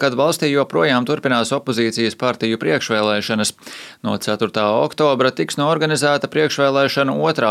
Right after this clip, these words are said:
kārta premjera amata kandidāta izraudzīšanai. Priekšvēlēšanas ļaus opozīcijas atbalstītājiem izraudzīties vienu kandidātu, kas stāsies pretī premjeram Viktoram Orbānam,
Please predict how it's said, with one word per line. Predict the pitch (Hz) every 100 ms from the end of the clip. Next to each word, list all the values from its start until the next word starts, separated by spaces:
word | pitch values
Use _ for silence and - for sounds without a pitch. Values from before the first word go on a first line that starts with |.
| 104
kārta | 113 110 101 107
premjera | 104 113 110 104 107
amata | 117 110 -
kandidāta | 113 113 113 107 107 107
izraudzīšanai. | 120 113 107 104 107 117 110 104 - - - - - _
Priekšvēlēšanas | 107 101 110 104 107 104 110 104 117
ļaus | 120 120
opozīcijas | 135 135 123 120 123 113 123
atbalstītājiem | 147 170 170 160 147 143 135 123
izraudzīties | 127 170 143 151 143 127 139
vienu | 143 117
kandidātu, | 107 143 165 139 123 120 120
kas | 131 -
stāsies | 143 127 120 113
pretī | - 127 123 113
premjeram | 117 117 113 113 113
Viktoram | 113 113 110 110
Orbānam, | 139 139 131 123 120